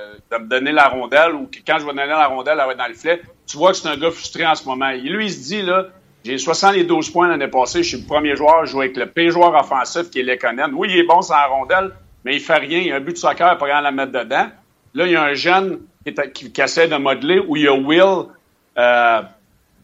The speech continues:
moi, c'est un joueur que j'aime quand même, mais tu sais, je veux dire, Will, c'est Will, là. Euh, euh, donc, pour lui, en ce moment, je vois beaucoup de frustration dans son jeu. Euh, puis je suis, je suis persuadé que Cla-, Claude est au courant de ça,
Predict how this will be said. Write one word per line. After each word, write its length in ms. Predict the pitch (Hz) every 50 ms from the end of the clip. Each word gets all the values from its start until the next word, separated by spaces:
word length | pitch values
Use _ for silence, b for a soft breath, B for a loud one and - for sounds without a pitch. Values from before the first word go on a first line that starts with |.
| _ _ _ _ _ _ _
moi, 220 | 110 117 139 170 170
c'est 140 | - - 139
un 100 | 131 127
joueur 240 | 135 151 165 165
que 120 | - 135 120
j'aime 280 | 113 127 143 143 131
quand 240 | 107 135 123 117 110
même, 340 | 113 131 165 180 170 151 127
mais 160 | 117 107 101
tu 80 | 95 -
sais, 140 | 151 151 131
je 120 | 110 113
veux 60 | 110
dire, 180 | 104 120 120 113
Will, 300 | 110 113 139 156 156 139
c'est 180 | 127 - 120 117
Will, 380 | 110 107 123 143 180 190 175
là. 80 | 175 180
Euh, 440 | 180 175 156 123 113 110 110 110 104
euh, 0 | - - _ _ _ _ _ _ _ - - - 76 82 - -
donc, 280 | 220 135 147 151 143 -
pour 120 | 160 160
lui, 180 | 156 170 202 196
en 100 | 170 147
ce 120 | - -
moment, 260 | 143 135 147 170 180
je 60 | 170 - 135
vois 100 | 143 143
beaucoup 220 | 143 147 - -
de 60 | -
frustration 560 | - - - - 135 135 127 127 - 160 156 147
dans 140 | 135 127
son 300 | 123 - 127 120 113 110 110
jeu. 300 | 113 147 160 170 165 - _ _ - _ _ _ _ -
Euh, 320 | 107 110 110 107 107 107 101 92
puis 120 | - 110 107
je 120 | - -
suis, 140 | - 117 110
je 80 | -
suis 100 | - -
persuadé 500 | - 135 131 - - 135 127 123 135 156
que 120 | 147 - 120
Cla-, 260 | - - 131 120 110
Claude 280 | - - 139 139 143 131
est 120 | 127 123
au 60 | 127
courant 280 | 123 - 127 127 127 120
de 140 | 113 107 -
ça, 200 | - - 143